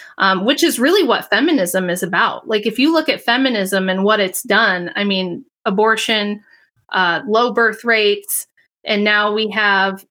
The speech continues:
we really have a culture of death. I mean, you look at Canada legalizing assisted suicide and even encouraging it now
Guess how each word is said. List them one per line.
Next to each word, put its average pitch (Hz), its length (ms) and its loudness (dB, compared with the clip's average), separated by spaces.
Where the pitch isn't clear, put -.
we 233 340 -2
really 311 300 2
have 269 280 0
a - 60 -4
culture 240 420 -4
of 190 160 -2
death. 262 220 -2
I 208 80 -2
mean, 208 160 -2
you 208 120 0
look 220 160 -2
at - 140 -4
Canada 196 720 0
legalizing 214 800 0
assisted 196 500 -4
suicide 240 460 0
and 208 120 -4
even 233 280 0
encouraging 277 840 0
it 370 140 -2
now 370 320 0